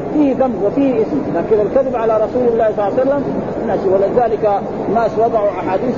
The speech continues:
مكذوبة جدًا، حتى يعني بعض، بعض ال-، يعني المفسرين، ها؟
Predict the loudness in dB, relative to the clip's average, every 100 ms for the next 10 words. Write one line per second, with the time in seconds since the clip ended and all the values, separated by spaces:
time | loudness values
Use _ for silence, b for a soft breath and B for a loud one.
0 | -2 -2 2 2 2 0 0 0 -2 -4
1 | -6 -6 -2 0 2 2 0 -2 -2 -2
2 | -2 -2 0 0 0 0 -2 -4 -6 -2
3 | -2 0 -2 0 0 0 2 2 2 0
4 | -4 -6 -6 -4 -2 -2